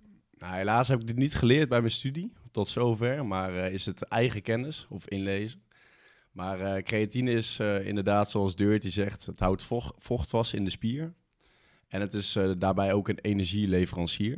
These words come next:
op voor korte termijn kracht te leveren. Dus dat kan je net die extra reps of dat extra kilo gewicht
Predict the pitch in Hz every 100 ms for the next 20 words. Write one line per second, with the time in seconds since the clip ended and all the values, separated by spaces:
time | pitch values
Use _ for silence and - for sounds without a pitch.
0 | 170 127 82 - - 90 87 85 - 117
1 | 113 - 101 92 90 - 107 - 90 87
2 | 87 78 123 101 90 - - 98 95 107
3 | - 101 - 110 - 98 90 104 - -
4 | - 92 - 95 - - 87 80 - -
5 | 98 90 - 90 95 -